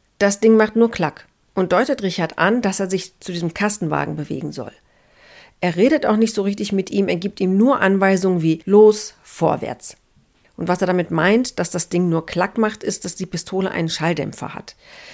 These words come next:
Die hält er ihm die ganze Zeit an den Rücken, sodass Richard eigentlich keine andere Wahl hat, als zu tun, was der Mann ihm sagt. Im Kastenwagen befindet sich eine Holzkiste, in die er Richard zwingt, sich reinzulegen.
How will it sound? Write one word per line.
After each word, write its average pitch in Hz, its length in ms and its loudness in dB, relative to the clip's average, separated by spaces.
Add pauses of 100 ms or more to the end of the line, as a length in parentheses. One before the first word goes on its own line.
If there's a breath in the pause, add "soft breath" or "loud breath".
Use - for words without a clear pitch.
(220 loud breath)
Die 226 180 4
hält 220 160 4
er - 100 4
ihm 196 280 0
die - 140 -16
ganze 226 320 0
Zeit 208 260 0
an 180 80 0
den 165 140 0
Rücken, 254 320 -2
sodass 196 340 -2
Richard 208 380 0
eigentlich 180 400 -2
keine 190 300 0
andere 170 220 -2
Wahl 180 220 2
hat, 190 120 0
als 170 280 -2
zu 170 100 -10
tun, 175 260 -4
was 170 120 -2
der 165 120 -2
Mann 151 180 0
ihm 160 160 -2
sagt. - 500 -8 (680 soft breath)
Im 208 180 2
Kastenwagen 233 560 2
befindet 208 340 0
sich 208 160 -4
eine 175 180 0
Holzkiste, 226 540 0
in 196 160 0
die 196 160 -2
er 185 140 0
Richard 202 320 -4
zwingt, 190 280 -2
sich 185 220 -8
reinzulegen. 151 760 -6